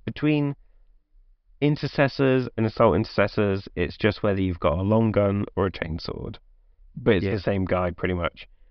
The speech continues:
Speaker 1: Um, whereas with this, you get to see your Gravis armor, your Phobos armor,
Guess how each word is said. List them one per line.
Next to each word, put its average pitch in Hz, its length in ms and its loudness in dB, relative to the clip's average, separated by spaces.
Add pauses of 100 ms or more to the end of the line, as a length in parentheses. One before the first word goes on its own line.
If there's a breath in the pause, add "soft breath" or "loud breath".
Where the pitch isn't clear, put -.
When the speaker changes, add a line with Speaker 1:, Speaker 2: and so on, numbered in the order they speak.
(240)
Speaker 1:
Um, 113 360 4 (140)
whereas 117 540 2
with 104 220 0
this, 170 380 2
you 127 120 2
get - 180 0
to - 80 -16
see 107 540 -2 (320)
your 98 120 0
Gravis 135 500 0
armor, 143 300 6
your 113 140 0
Phobos 139 540 2
armor, 143 380 4